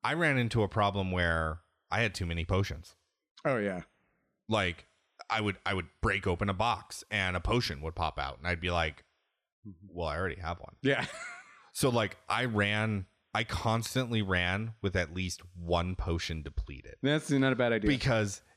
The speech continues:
Speaker 1: it made me feel better that I didn't
Speaker 2: <laughs>
Speaker 1: leave anything on the table.
Speaker 2: <laughs> Yeah.
Speaker 1: You know what I mean?
Speaker 2: Uh-huh.
Speaker 1: Like, I, I didn't feel like, "Oh, I just missed out on this one potion because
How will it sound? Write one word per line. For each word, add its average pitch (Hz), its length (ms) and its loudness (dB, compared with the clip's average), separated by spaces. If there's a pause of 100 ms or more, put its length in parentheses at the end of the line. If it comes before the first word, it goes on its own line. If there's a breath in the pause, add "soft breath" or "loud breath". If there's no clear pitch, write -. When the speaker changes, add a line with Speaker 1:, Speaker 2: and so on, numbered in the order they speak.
Speaker 1:
it 127 140 2
made 123 260 2
me 123 200 4
feel 120 500 2
better 95 360 4
that 87 120 2
I 90 80 2
didn't 135 420 2
Speaker 2:
<laughs> - 0 -
Speaker 1:
leave 104 320 2
anything 92 460 0
on 87 220 0
the 80 80 -2
table. 82 680 -4 (120)
Speaker 2:
<laughs> - 120 -20
Yeah. 101 220 0 (460 loud breath)
Speaker 1:
You 117 180 2
know 117 140 4
what 120 120 4
I 120 140 2
mean? 120 320 4
Speaker 2:
Uh-huh. 113 500 2
Speaker 1:
Like, 123 560 2 (220 loud breath)
I, 123 180 0
I 117 140 0
didn't 127 260 2
feel 123 240 2
like, 113 400 2
"Oh, 113 280 4
I 104 120 4
just 104 240 0
missed 110 320 0
out 107 240 2
on 101 160 2
this 98 220 -2
one 101 400 2
potion 104 640 2
because 87 840 -2